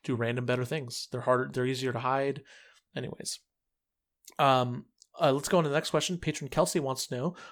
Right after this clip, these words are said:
while formulating the plan for your army, how many redundancies should you implement? Should you always plan for horrible luck,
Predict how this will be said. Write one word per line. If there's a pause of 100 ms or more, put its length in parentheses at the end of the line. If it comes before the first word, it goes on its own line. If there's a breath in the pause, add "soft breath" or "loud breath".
while
formulating
the
plan
for
your
army, (180 soft breath)
how
many
redundancies
should
you
implement? (180 loud breath)
Should
you
always
plan
for
horrible
luck,